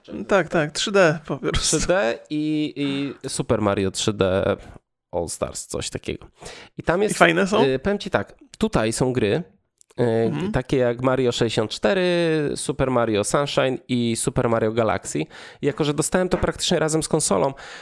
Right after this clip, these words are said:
Speaker 2: to odpaliłem sobie, e, Super Mario Galaxy. I gra, która jest, no chyba nie ma takiej poważnej topki najlepszych dziesięciu gier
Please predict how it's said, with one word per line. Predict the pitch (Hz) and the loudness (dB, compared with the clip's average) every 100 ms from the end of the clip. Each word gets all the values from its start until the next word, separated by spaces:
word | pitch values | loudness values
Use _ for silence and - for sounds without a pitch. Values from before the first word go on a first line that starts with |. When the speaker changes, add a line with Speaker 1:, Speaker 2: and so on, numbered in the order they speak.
| - | -2
Speaker 2:
to | 160 | -2
odpaliłem | - 160 165 | 0 2 2
sobie, | 160 156 151 147 - - - | 0 0 2 0 -2 -6 0
e, | 135 127 127 | 2 4 2
Super | 123 147 143 | 0 0 0
Mario | 135 131 123 | 0 0 2
Galaxy. | 123 101 98 - 95 - - _ | 2 2 0 -2 -2 -4 -12 _
I | - - 139 | -14 -12 -4
gra, | 135 143 | 0 0
która | 180 - 147 139 | 0 0 2 2
jest, | 135 131 - - _ _ _ _ _ _ _ _ _ _ - _ - | 0 0 -4 -14 _ _ _ _ _ _ _ _ _ _ -20 _ -4
no | 180 | 0
chyba | 175 226 240 | 0 2 2
nie | 180 131 143 208 | 2 2 2 2
ma | 170 104 101 - - _ _ _ _ _ _ _ _ _ _ _ - | 0 0 -2 -6 -20 _ _ _ _ _ _ _ _ _ _ _ -6
takiej | 135 143 | -2 -2
poważnej | - 139 131 147 156 156 | 0 0 2 2 2 0
topki | 123 - 139 - 151 | 0 0 -2 -2 0
najlepszych | 127 120 123 135 - 139 | 2 2 2 0 0 -2
dziesięciu | 123 117 139 135 - 127 | -2 0 0 0 0 0
gier | 120 120 117 | 0 0 0